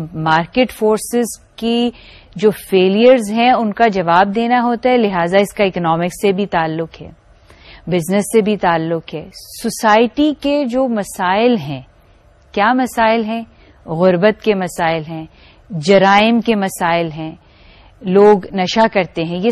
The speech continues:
سارے مسائل جو ہیں وہ معاشرے کے ہیں، لہذا سوشیالوجی سے بھی تعلق ہے۔ تو یہ مضمون جو ہے اس لیے زیادہ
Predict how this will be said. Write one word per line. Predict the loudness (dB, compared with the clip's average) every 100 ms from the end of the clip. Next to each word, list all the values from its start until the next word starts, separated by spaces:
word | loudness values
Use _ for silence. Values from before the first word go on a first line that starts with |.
| 0
سارے | 2 2 2 0 -6 -12 _ -20 -16 -8
مسائل | -6 -4 -2 0 0
جو | -2 -4
ہیں | -4
وہ | -4 -4
معاشرے | -4 -6 -4 -4
کے | -4 -8
ہیں، | -12 -16 _ _ _ -12
لہذا | -6 -2 -2 -2 -6 -6 _ 0
سوشیالوجی | 2 2 2 2 2 0 -4 -2
سے |
بھی | -2 -2
تعلق | -4 -6 -6 -12 -16
ہے۔ | -20 -20 -20 -20 -20 _
تو | -2
یہ | 2 2
مضمون | 2 0 0 -2 0 2 2 2
جو | 0 -2 -2
ہے | -6 -4 -6 -8 _ _ _ _ _ -18
اس | -12 -12 -8 -2
لیے | 0 2 2
زیادہ | 2 2 2